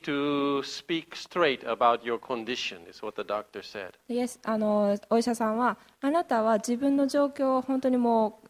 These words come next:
Speaker 2: 何も隠さず直接ダイレクトに言ってほしいっておっしゃいましたね。
Speaker 1: And, and your wife also told me to make sure that I just said honestly your situation.
Speaker 2: そしてあなたの奥さんも、あの、正直に言ってほしいって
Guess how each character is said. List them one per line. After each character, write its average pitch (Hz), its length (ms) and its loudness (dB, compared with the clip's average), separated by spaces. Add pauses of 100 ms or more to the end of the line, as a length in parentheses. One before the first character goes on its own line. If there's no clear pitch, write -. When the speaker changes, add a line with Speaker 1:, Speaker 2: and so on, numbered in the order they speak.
Speaker 2:
何 240 200 4
も 302 160 2
隠 233 200 -2
さ 233 160 2
ず 190 80 -2 (100)
直 226 180 0
接 208 380 -2
ダ 220 140 2
イ - 20 4
レ 262 100 4
ク 262 100 -4
ト 214 80 0
に 208 60 0
言 233 80 2
っ - 20 -8
て 247 100 2
ほ 262 140 2
し 254 140 0
い - 20 -2
っ - 20 -2
て - 300 -4
お 190 60 2
っ - 20 4
し 233 120 4
ゃ 208 60 2
い 202 60 0
ま 202 100 2
し 151 80 2
た - 20 4
ね。 160 60 8
Speaker 1:
And, 160 80 10
and - 20 10
your 165 80 12
wife 190 240 12
also 170 280 10
told 170 320 10
me 147 80 4
to 135 120 2
make 147 200 4
sure 175 280 2
that 127 160 4
I 135 160 10
just - 500 -4
said 135 340 2
honestly 147 480 0
your 113 100 -2
situation. 117 720 -8 (120)
Speaker 2:
そ 269 120 -6
し - 40 -6
て 294 180 4
あ 240 200 2
な 254 120 2
た 254 100 0
の 240 120 4
奥 320 160 2
さ 247 200 0
ん 233 120 0
も、 269 320 4
あ 214 120 -2
の、 208 100 0
正 240 160 0
直 247 200 0
に 208 80 -2
言 196 80 -2
っ - 20 -8
て 214 100 0
ほ 233 140 4
し 240 160 2
い - 40 2
っ - 20 -4
て - 260 -6